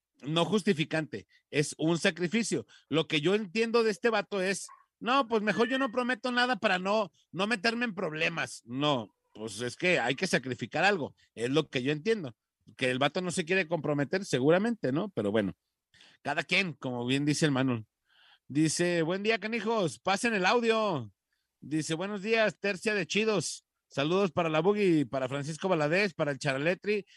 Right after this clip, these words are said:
y para el Chuletero de parte, ah, no, y para el Farolito". Dice, "¿Me pueden mandar el audio del sermón?" <laughs>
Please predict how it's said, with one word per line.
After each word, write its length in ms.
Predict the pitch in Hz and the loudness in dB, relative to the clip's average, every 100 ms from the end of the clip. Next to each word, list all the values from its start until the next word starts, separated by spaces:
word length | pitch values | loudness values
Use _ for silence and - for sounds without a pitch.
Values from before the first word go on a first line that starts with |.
| _ | _
y 100 | 135 | -6
para 180 | 131 131 | -2 -4
el 80 | 127 | -2
Chuletero 480 | 139 131 127 196 | 0 0 2 2
de 100 | 175 | 2
parte, 840 | 123 170 170 196 202 196 151 113 110 | 0 -2 -2 -2 0 0 -2 -4 -4
ah, 140 | 151 | -4
no, 140 | 180 175 | -2 0
y 100 | 156 | 0
para 240 | 180 190 | 0 0
el 80 | 196 | 0
Farolito". 600 | 196 196 175 139 107 92 _ _ _ _ - | 0 0 -2 -4 -8 -10 _ _ _ _ -2
Dice, 480 | 113 123 - 98 90 85 _ _ _ _ - - - _ _ _ _ | 0 2 4 2 0 -6 _ _ _ _ -20 -20 -20 _ _ _ _
"¿Me 140 | 131 127 | -6 0
pueden 180 | 185 | 2
mandar 240 | 220 185 208 | 2 2 2
el 80 | 220 | 4
audio 220 | 214 226 | 4 2
del 120 | 190 | 2
sermón?" 380 | - 208 226 233 | 0 0 0 0
<laughs> 360 | 202 - 147 | -2 -4 -10